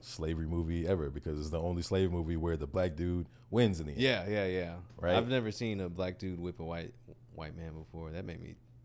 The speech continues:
Speaker 2: too happy.
Speaker 1: Uh, Will, are we gonna get this in that
Speaker 2: Yeah.
Speaker 1: new movie, nigga?
Speaker 2: Are we gonna
Speaker 1: Who's
Speaker 2: get that in Emancipation?
Speaker 1: I don't know. It doesn't, I don't think so.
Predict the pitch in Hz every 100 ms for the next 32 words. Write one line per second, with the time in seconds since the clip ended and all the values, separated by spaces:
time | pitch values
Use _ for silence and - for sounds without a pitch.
0 | - 135 95 82 - - 64 69 - 95
1 | 113 101 87 92 92 95 107 98 101 101
2 | 123 135 139 147 151 180 - 147 151 165
3 | 151 156 165 143 151 156 147 180 170 170
4 | 190 87 107 147 117 - - 80 92 104
5 | 107 80 87 110 127 117 101